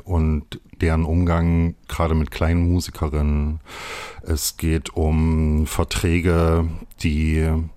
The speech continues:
einfach vor Jahrzehnten in ihrer Struktur entwickelt würden und heute eigentlich nicht mehr das abbilden, was die Branchenlage ist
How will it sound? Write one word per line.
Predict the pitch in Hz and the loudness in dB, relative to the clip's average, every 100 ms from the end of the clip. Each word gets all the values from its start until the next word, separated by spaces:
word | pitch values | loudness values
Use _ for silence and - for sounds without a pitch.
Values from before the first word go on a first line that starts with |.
| - - - - - | -18 -20 -20 -14 -4
einfach | 82 - 82 - | -2 0 -2 -2
vor | - 82 | -2 2
Jahrzehnten | 80 82 - 90 90 - 87 | 0 -2 -2 0 0 0 0
in | 82 82 | 2 2
ihrer | 82 82 | 2 0
Struktur | - 78 - 90 | -2 -6 -2 0
entwickelt | 85 76 85 90 - | 2 0 0 -2 0
würden | 82 82 78 | 0 2 0
und | - | 0
heute | 85 85 85 | 0 0 0
eigentlich | 76 80 80 - | 0 0 0 -2
nicht | 76 | -2
mehr | 90 | -2
das | 82 80 | -2 -4
abbilden, | 80 - 85 82 82 82 | -6 -2 0 2 2 2
was | 82 78 - - | 0 -4 -6 -4
die | 85 | -6
Branchenlage | - 90 85 80 78 82 | -2 -4 -2 -2 0 -2
ist | 85 - - | -4 -6 -12